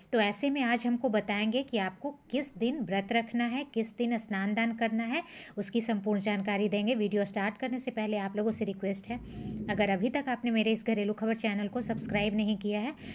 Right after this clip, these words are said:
तो चैनल को सब्सक्राइब करेंगे। वीडियो पसंद आएगा, वीडियो को लाइक करेंगे और जितना ज़्यादा से ज़्यादा हो सके मेरे इस वीडियो को शेयर करेंगे। सबसे पहले आपको बता दें कि माघ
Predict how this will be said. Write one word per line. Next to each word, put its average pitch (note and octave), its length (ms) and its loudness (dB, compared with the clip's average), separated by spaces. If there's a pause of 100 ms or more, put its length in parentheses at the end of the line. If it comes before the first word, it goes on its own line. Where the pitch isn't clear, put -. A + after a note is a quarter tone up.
(140)
तो A#3+ 100 6
चैनल G3+ 360 2
को A#3 160 0
सब्सक्राइब G3 540 -2
करेंगे। G3 360 -2
वीडियो A3+ 300 4
पसंद A#3 400 0
आएगा, B3+ 220 4
वीडियो G#3 300 2
को G#3 160 0
लाइक G3+ 340 0
करेंगे A3+ 360 2 (340)
और A3 120 4
जितना A#3 360 0
ज़्यादा A3+ 340 4
से A3+ 140 0
ज़्यादा G3+ 300 2
हो G3+ 180 0
सके A3+ 260 -2
मेरे G#3 220 2
इस G3 160 -2
वीडियो G3 240 2
को A3+ 160 -2
शेयर F#3 420 -2 (100)
करेंगे। F#3 420 -4 (1300)
सबसे B3 320 2
पहले D#4+ 240 6
आपको A3+ 280 4
बता G3+ 280 4
दें A3 140 4
कि - 100 0
माघ G#3+ 240 6